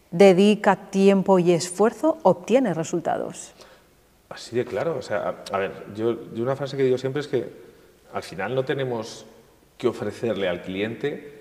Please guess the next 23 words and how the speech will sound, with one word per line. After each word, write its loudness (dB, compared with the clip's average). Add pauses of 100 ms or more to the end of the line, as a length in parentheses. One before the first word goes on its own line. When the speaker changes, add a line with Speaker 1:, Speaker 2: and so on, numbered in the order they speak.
(460)
Speaker 2:
más -2
de 0
lo 2
que -4
nos -4
gustaría -2
recibir -2
a 0
nosotros -6
cuando -2
vamos -4
a -2
otra -6
tienda, -10
a -6
otro -10
Speaker 1:
Ujú. -8
Speaker 2:
establecimiento, -8
o -8
sea, -8
no -10
es -10
más. -10